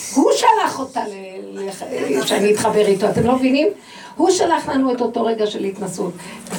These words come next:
תקשיבו, זה תפיסת חיים נכונה. כל דבר שסותר אותנו, הוא שלח לנו. מה הוא רוצה מאיתנו? שניתן לו את זה בחזרה.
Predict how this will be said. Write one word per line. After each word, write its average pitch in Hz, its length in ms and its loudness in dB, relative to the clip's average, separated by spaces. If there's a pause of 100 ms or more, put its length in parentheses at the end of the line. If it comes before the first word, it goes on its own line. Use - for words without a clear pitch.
(160)
תקשיבו, 190 420 0
זה 208 240 4
תפיסת 170 400 -2
חיים 160 300 -2
נכונה. 151 360 -4 (460)
כל 320 260 4
דבר 294 160 0
שסותר 240 460 -6
אותנו, 220 320 -4
הוא 196 100 -2
שלח 165 460 0
לנו. 170 180 0
מה 202 120 4
הוא 247 140 4
רוצה 240 160 0
מאיתנו? 226 460 0 (380)
שניתן 185 460 0
לו 196 160 2
את 180 80 0
זה 170 80 -2
בחזרה. 165 520 -2